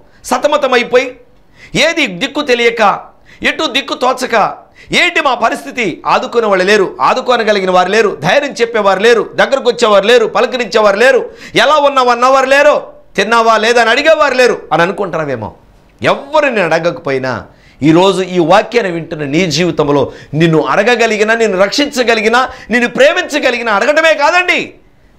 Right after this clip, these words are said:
కన్నబిడ్డలాగా చంకనెత్తుకొని మీ సమస్యలన్నిటిని ఆయన మోసి మిమ్మల్ని ఆదుకొనగలిగిన దేవుడు మీ మధ్య,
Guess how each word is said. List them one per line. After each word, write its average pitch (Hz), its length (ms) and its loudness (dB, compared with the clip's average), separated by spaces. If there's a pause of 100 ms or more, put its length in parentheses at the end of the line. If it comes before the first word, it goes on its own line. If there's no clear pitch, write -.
(340)
కన్నబిడ్డలాగా 196 880 0 (100)
చంకనెత్తుకొని 185 720 -4
మీ 160 140 -4
సమస్యలన్నిటిని 165 800 -2
ఆయన 226 220 2
మోసి 233 680 -2 (920)
మిమ్మల్ని 113 280 -4
ఆదుకొనగలిగిన 127 720 -2
దేవుడు 127 300 0
మీ 120 100 -4
మధ్య, 104 280 -6